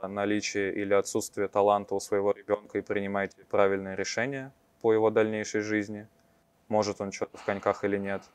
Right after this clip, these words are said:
А остальные идите учиться.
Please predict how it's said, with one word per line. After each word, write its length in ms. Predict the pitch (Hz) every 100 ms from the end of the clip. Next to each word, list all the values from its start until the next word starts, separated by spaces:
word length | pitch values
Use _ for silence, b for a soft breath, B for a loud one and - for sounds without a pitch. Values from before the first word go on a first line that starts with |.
| _ _ _ _ _ _ -
А 720 | 98 95 95 95 95 95 95
остальные 1000 | - - 101 98 113 131 127 120 113 104
идите 260 | 101 107 -
учиться. 380 | 98 98 -